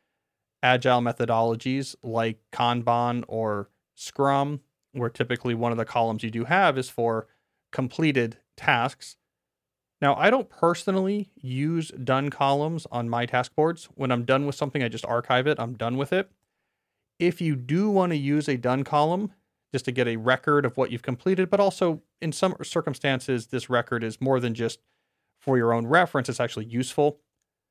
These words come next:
So if you have, let's say, a team that has a high velocity of obligation and tasks come through it,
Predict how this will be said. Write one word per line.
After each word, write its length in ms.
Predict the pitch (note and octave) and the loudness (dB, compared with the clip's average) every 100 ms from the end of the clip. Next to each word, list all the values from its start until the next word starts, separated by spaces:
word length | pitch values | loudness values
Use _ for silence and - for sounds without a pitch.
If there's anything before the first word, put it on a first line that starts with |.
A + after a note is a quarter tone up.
| _ _ _ _ | _ _ _ _
So 520 | - B2 A#2 A2+ A2 - | -2 2 2 2 -2 -6
if 180 | A2+ | -6
you 100 | B2+ | -4
have, 340 | A#2 A#2 A2+ _ _ - | 2 2 0 _ _ -8
let's 160 | B2 - | -8 -2
say, 160 | A#2 A2 | -2 0
a 100 | G#2+ | -4
team 380 | - E3 D#3+ C#3 | -6 -4 -2 0
that 120 | G#2 | 0
has 240 | B2 A#2 | 0 0
a 260 | A#2 G#2 F#2+ - | -2 -6 -8 -8
high 280 | - C#3 C3 | 0 2 2
velocity 760 | B2+ A#2 A2+ - A#2 A2 G#2+ | 2 2 0 0 -2 -4 -4
of 220 | G2+ - _ | -4 -6 _
obligation 500 | A#2 A#2 A2+ A2+ - | -2 0 0 -2 -2
and 100 | A2 | -6
tasks 320 | - A#2 A2+ - | 0 2 2 -4
come 260 | - A#2 | -6 -6
through 380 | - - D#3 C#3+ | -4 0 4 4
it, 200 | G#2+ | 2